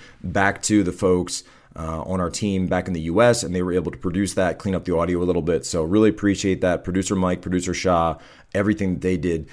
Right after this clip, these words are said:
to make that podcast come out. What did we talk about today?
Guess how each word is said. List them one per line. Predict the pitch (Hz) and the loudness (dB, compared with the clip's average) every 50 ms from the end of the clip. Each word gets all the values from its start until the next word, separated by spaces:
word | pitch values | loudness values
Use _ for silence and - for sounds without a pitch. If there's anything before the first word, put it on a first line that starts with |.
| - - - | -20 -14 -8
to | - 90 | -4 -4
make | 92 90 90 | -4 -2 -2
that | 92 87 - - | -4 -6 -6 -4
podcast | - 82 80 71 - - 69 - - | -6 -6 -6 -6 -8 -10 -10 -10 -10
come | - - 64 | -12 -12 -12
out. | - - - - - - - - - - - _ _ | -12 -14 -16 -20 -20 -20 -20 -20 -20 -20 -20 _ _
What | - 85 120 180 | -2 2 4 4
did | 208 175 | 6 4
we | 175 | 4
talk | 120 143 147 135 123 | 6 6 6 6 6
about | 113 104 95 87 - | 4 2 2 0 0
today? | - 92 80 60 57 - | -2 -4 -4 -4 -6 -10